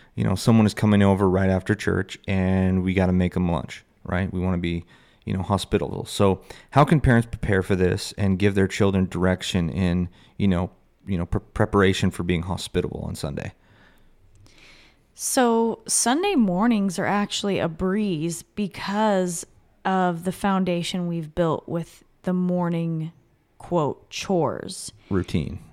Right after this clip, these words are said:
Speaker 1: yes.
Speaker 2: Yeah, their morning routine. They know when they get up, you brush your hair, brush your teeth, you get dressed, and you make your bed. And that
Speaker 1: Mm-hmm.
Speaker 2: happens before you even come downstairs. And so because we've built that foundation,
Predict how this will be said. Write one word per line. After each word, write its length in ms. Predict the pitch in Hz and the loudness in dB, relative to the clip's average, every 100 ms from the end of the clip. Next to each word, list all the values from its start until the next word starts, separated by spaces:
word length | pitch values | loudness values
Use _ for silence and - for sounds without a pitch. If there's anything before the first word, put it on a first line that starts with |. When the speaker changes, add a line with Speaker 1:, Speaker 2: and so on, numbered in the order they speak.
| - | -12
Speaker 1:
yes. 140 | - | -4
Speaker 2:
Yeah, 140 | 349 180 | 0 2
their 140 | 190 | 2
morning 460 | 190 190 196 208 202 | 2 2 2 2 0
routine. 580 | 196 196 - 180 165 165 | -2 -4 -4 -4 -2 -2
They 200 | 185 240 | 0 0
know 640 | 226 170 170 170 180 185 - - - _ _ | 2 0 0 0 -2 -6 -12 -20 -20 _ _
when 180 | 185 185 | -4 -2
they 140 | 180 | -4
get 180 | 170 165 | -2 0
up, 300 | 214 262 - - _ _ _ _ _ | 0 -2 -10 -20 _ _ _ _ _
you 140 | 117 80 | -12 -8
brush 300 | 120 165 - | -6 -6 -6
your 80 | 165 | -6
hair, 280 | 180 208 | -2 -2
brush 300 | 214 175 160 | -4 -6 -8
your 60 | 156 | -10
teeth, 380 | - 220 214 - | -6 -4 -4 -8
you 60 | |
get 220 | 160 - - | -10 -12 -6
dressed, 400 | 185 190 185 - | -2 -2 -4 -8
and 100 | 180 | -6
you 80 | 175 | -4
make 200 | 170 156 | -4 -6
your 80 | 156 | -8
bed. 280 | 151 98 - - _ _ _ | -8 -8 -12 -20 _ _ _
And 140 | 175 190 | -2 0
that 140 | 190 | 2
Speaker 1:
Mm-hmm. 80 | 196 | 0
Speaker 2:
happens 520 | 196 190 196 190 180 | -2 -2 0 0 -2
before 840 | - 180 - 185 185 180 180 170 - | -6 -8 -4 -2 0 0 -2 -4 -8
you 300 | - 180 185 | -10 -6 -4
even 300 | 185 180 170 | -2 -2 -4
come 240 | 165 180 170 | -4 -2 -2
downstairs. 880 | 156 151 143 160 139 85 - - - _ - - - - - - | -2 -6 -8 -6 -6 -6 -12 -16 -20 _ -20 -20 -20 -20 -20 -8
And 200 | 202 220 | 0 2
so 320 | - 208 208 202 | 4 4 4 2
because 420 | 190 - 262 269 | -2 -2 -2 -2
we've 220 | 208 175 | -6 -2
built 220 | 185 220 | -2 0
that 200 | 202 165 | 0 -4
foundation, 1000 | - 190 175 165 208 202 175 160 160 175 | -4 -6 -4 -4 -4 -4 -6 -6 -6 -8